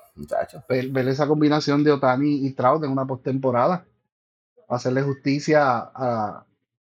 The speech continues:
Speaker 2: a esos dos peloteros que son considerados el uno y el dos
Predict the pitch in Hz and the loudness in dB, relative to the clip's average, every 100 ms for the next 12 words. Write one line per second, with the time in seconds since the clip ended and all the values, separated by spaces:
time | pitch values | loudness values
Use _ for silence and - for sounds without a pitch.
0 | _ _ - 127 143 151 - 160 151 151 | _ _ -6 -4 -2 -2 0 2 2 2
1 | 170 160 156 160 156 156 147 156 165 143 | 2 -2 -2 -2 0 2 4 4 2 0
2 | 147 160 147 131 131 165 | -2 -2 0 0 0 -2